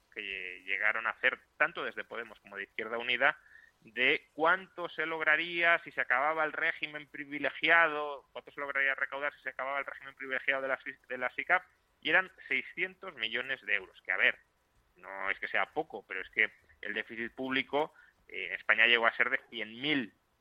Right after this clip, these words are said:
millones, más de cien mil millones de, de euros. A día de hoy ronda los cincuenta mil, sesenta mil. Entonces, seiscientos millones de euros no te arregla ese agujero, ni muchísimo menos.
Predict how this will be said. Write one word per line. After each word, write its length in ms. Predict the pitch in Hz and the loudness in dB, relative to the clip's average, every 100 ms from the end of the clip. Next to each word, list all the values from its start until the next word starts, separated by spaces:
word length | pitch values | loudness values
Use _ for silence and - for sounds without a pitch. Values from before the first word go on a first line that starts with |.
| _ | _
millones, 360 | 107 107 110 | -4 -2 2
más 140 | 120 113 | 4 4
de 100 | 98 | 0
cien 220 | 95 107 | -4 -4
mil 180 | 143 110 | -6 -6
millones 420 | 104 98 101 98 | -6 -8 -8 -14
de, 280 | 95 90 90 _ _ _ | -10 -8 -10 _ _ _
de 160 | 101 | 8
euros. 340 | 127 170 92 92 - | 8 6 -2 -10 -10
A 100 | 95 | -8
día 160 | 95 104 | 0 0
de 140 | 113 | 0
hoy 220 | 117 131 | 0 -2
ronda 280 | 123 113 123 | -4 -4 -2
los 160 | 120 107 | -4 -4
cincuenta 380 | 107 98 95 95 | -14 -20 -10 -6
mil, 240 | 131 147 | -4 -6
sesenta 340 | - - 98 101 | -10 -16 -8 -4
mil. 200 | 156 135 | -2 -4
Entonces, 380 | - 107 - 92 _ _ _ | -10 -10 -6 -6 _ _ _
seiscientos 400 | - - 113 123 | -20 -14 -10 -8
millones 320 | 117 120 113 | -4 -4 -4
de 80 | 113 | -2
euros 280 | 120 117 139 - | -4 -4 -6 -8
no 120 | 131 | -12
te 100 | - | 0
arregla 380 | 127 117 - 110 | 4 4 4 0
ese 140 | 98 101 | -2 -6
agujero, 360 | 104 - 104 | -6 -8 -8
ni 80 | 113 | -8
muchísimo 460 | 98 - 98 90 90 | -14 -20 -20 -20 -16
menos. 220 | 90 | -16